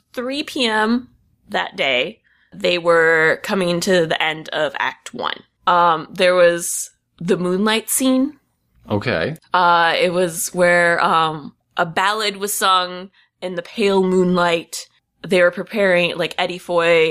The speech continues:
Speaker 1: and others were preparing, um, for their appearance in the next scene, which was, like, an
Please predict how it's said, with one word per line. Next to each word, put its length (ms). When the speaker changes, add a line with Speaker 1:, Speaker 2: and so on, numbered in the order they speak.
Speaker 1:
and 220
others 300
were 100
preparing, 680
um, 540
for 180
their 120
appearance 440
in 60
the 60
next 340
scene, 240
which 140
was, 100
like, 140
an 100